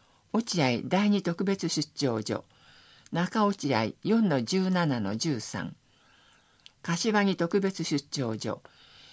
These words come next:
北新宿二の三の七。角筈特別出張所、西新宿四の三十三の七。時間は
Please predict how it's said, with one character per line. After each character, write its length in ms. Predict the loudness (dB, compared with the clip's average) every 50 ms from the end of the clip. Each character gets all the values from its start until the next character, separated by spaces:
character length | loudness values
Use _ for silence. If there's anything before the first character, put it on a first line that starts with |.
| -18 -14
北 280 | -10 -2 0 0 0
新 320 | 0 -2 0 2 2 2 2
宿 440 | 0 -4 -4 -2 -2 -2 -2 -2 -4 _ _ _
二 120 | 4 6
の 220 | 6 6 4 2 -2 -6
三 420 | -8 -4 -2 0 0 0 0 0
の 160 | 0 -2 -2 -2
七。 280 | -2 -2 -2 -2 -6 -8 -10 -14 -20 _ -20 _ -20 -20 _ -20 -20 -20 -20 -20 -20 -20 -20 -20 _ _ _ _ _ _ _ _ _ _ _ _ _ _ _ _ _ -12
角 260 | -6 0 4 4 4 4
筈 340 | 4 0 0 2 0 0
特 260 | 2 0 0 2 2 2
別 280 | 2 0 -2 -2 -4
出 200 | -2 -4 -6 -8 _
張 280 | -4 -2 0 0 -2 -2
所、 220 | -2 -2 -2 -4 -8 -20 -20 -20 -20 -20 -20 -20 -20 -8 _
西 240 | -2 0 0 0 -2
新 300 | 0 2 4 4 4 4
宿 380 | 2 -2 -2 0 -2 -2 -2 0
四 260 | 2 2 4 4 6 4
の 120 | 4 2
三 320 | 2 2 2 2 4 2
十 240 | 2 0 -2 -2 -2
三 380 | -4 -4 -2 -2 0 0 0 0
の 120 | -2 -2
七。 340 | -2 -2 -2 -2 -4 -6 -8 _ _ _ _ _ _ _ _ _ _ _ _ _ _ _ _ _ _ _ _ _ _ _ _ _ _ _ _ _ _ _ _ _ _ _ _ _ _ _ _ _ _ _ -4
時 140 | -4 -4 -2
間 300 | 0 0 0 0 0 0
は 220 | 0 0 0 -2